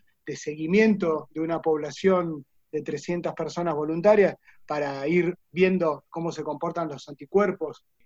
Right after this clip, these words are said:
en la sangre de la gente testeada, y en una campaña permanente de los medios de comunicación, dándole con un caño al ine como institución pública, con el tema de los falsos positivos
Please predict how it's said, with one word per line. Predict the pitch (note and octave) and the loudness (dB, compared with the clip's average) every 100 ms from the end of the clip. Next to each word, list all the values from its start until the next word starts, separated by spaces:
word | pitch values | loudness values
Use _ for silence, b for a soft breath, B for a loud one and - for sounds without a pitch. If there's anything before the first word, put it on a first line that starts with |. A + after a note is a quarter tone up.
| _ | _
en | - C3 | -18 -14
la | C#3 | -12
sangre | - F#3 G3 F#3 D#3+ D3+ | -4 0 2 2 0 -2
de | - D3 | -8 -10
la | - | -8
gente | E3+ E3+ D#3+ | -6 -6 -4
testeada, | E3 - A#3+ G3 F3+ G3+ b b b - | -6 2 6 6 6 2 b b b 4
y | G#3+ C#4 - _ | 4 4 0 _
en | - F3 | -4 4
una | G3 G#3+ | 6 6
campaña | G3+ G3 G3+ G3+ G3 | 4 4 4 4 2
permanente | F#3+ F#3 F#3+ G#3 G#3+ F#3 D3 D3+ | 2 2 2 2 2 0 0 0
de | D3+ | 0
los | D#3 | -2
medios | F3+ G3 | 0 0
de | |
comunicación, | G3 G#3+ A3 A3+ G3 A#3 A#3+ B3 _ _ - | 0 0 2 2 2 2 2 -2 _ _ 0
dándole | F3+ F3+ F3+ F3 G#3 G#3 | 2 4 2 4 2 0
con | E3 E3 | -2 -2
un | E3+ | 0
caño | F#3 F3+ F#3 G#3+ G#3+ _ - | 0 2 2 0 -2 _ -10
al | D3+ E3+ | -2 4
ine | A3 G3+ G3 A3+ A3 _ _ _ _ - | 6 6 6 4 -2 _ _ _ _ -10
como | D3+ D3 | -8 -6
institución | C3+ C#3 D#3+ - F#3+ | -8 -8 -4 0 0
pública, | F#3+ B3+ G#3+ F3+ F3+ G#3 G#3+ - | 2 2 2 2 2 0 0 -6
con | - D3+ | -10 -8
el | D3+ | -6
tema | C#3+ F3 E3 | -4 -2 0
de | |
los | D#3 C#3+ | -2 -4
falsos | F3 - D#3+ | -6 -6 -8
positivos | - C#3+ E3+ A3+ A3+ G#3 F#3+ F3+ E3 | -10 -10 -2 2 4 6 6 4 2